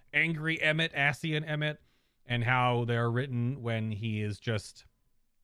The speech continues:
the ancient that doesn't know who the heck we are, thinks we're familiar. And then at that last Field of Elpis Flowers scene on how he's written then, when he knows everything, when everything finally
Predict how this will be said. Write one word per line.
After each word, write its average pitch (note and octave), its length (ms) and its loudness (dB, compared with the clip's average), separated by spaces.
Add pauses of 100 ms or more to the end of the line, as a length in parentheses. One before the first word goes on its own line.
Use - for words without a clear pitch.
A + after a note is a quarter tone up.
(400)
the G#2+ 340 -2
ancient D3+ 360 0
that B2 80 -4
doesn't A#2+ 240 -2
know A2+ 120 -2
who B2+ 80 2
the A#2 80 0
heck B2 140 0
we A#2 80 -2
are, B2 160 2
thinks A#2 200 -4
we're G2+ 140 -4
familiar. D#3+ 520 -2 (360)
And A#2+ 100 -2
then A#2+ 200 0
at B2 160 -6
that A#2 200 0
last A2+ 460 -2 (180)
Field A2+ 180 0
of G2+ 60 -4
Elpis B2+ 340 0
Flowers G2 760 -4
scene G2 560 -4 (360)
on G#2 140 -4
how G#2 160 -2
he's G2 160 -4
written G2 340 -8
then, F#2 340 -4 (160)
when G#2+ 100 -4
he A2 100 0
knows D3 460 4
everything, F#2+ 420 -6 (180)
when A2 120 -4
everything A2+ 400 -2
finally A2 460 -4